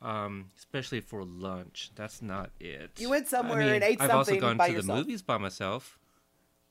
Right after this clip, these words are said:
Speaker 1: Yeah.
Speaker 2: Now, the movies by yourself is different, though.
Speaker 1: Yeah, 'cause you're just watching a movie.
Speaker 2: Yeah.
Speaker 1: Okay. All right.
Speaker 2: Anyway.
Speaker 1: Oh, you know what? It was the buffet.
Speaker 2: Oh, there you go. That's like going to Pondo by yourself here.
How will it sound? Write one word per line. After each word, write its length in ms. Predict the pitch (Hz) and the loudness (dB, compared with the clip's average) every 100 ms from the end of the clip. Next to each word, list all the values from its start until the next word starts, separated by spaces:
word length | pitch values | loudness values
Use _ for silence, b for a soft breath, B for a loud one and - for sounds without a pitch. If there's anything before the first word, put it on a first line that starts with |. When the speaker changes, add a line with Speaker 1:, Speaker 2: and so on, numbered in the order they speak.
| _ | _
Speaker 1:
Yeah. 280 | - 95 87 | -6 -6 -6
Speaker 2:
Now, 160 | - 254 | 0 0
the 120 | 247 | 2
movies 360 | 262 453 440 226 | -2 2 2 4
by 160 | 190 175 | 2 2
yourself 460 | 165 - 160 - | -2 -2 -2 -2
is 100 | 156 | -6
different, 400 | 240 262 156 131 | -6 -4 -6 -6
though. 240 | 110 - - - | -8 -10 -14 -14
Speaker 1:
Yeah, 260 | 123 127 123 | -6 -6 -4
'cause 180 | 127 | -6
you're 120 | 113 113 | -6 -6
just 160 | 107 | -6
watching 280 | 95 95 92 | -6 -6 -6
a 40 | |
movie. 320 | 95 87 95 - | -6 -6 -10 -8
Speaker 2:
Yeah. 240 | 370 - - - _ - | -6 -6 -8 -18 _ -10
Speaker 1:
Okay. 360 | 196 175 139 139 _ _ | -8 -4 -6 -8 _ _
All 60 | 143 | -6
right. 280 | 107 98 - _ _ | -4 -4 -8 _ _
Speaker 2:
Anyway. 300 | 320 349 202 | -2 0 4
Speaker 1:
Oh, 220 | 143 135 107 | 6 6 4
you 140 | 117 | 2
know 120 | 127 | 2
what? 120 | 135 - | 2 2
It 80 | 139 | 0
was 120 | 127 | 0
the 100 | 117 | 0
buffet. 500 | 98 101 - 90 82 | -2 -2 -2 -4 -4
Speaker 2:
Oh, 140 | 208 185 | -4 -2
there 140 | 147 | -2
you 80 | 135 | -4
go. 100 | 123 | -4
That's 160 | 165 190 | -4 -4
like 160 | 165 | 0
going 160 | 190 170 | 0 0
to 60 | 151 | -2
Pondo 460 | 151 139 131 117 | -2 -2 -2 -6
by 120 | 117 117 | -8 -10
yourself 460 | 117 - 110 110 | -10 -10 -10 -10
here. 320 | 113 92 117 | -12 -12 -16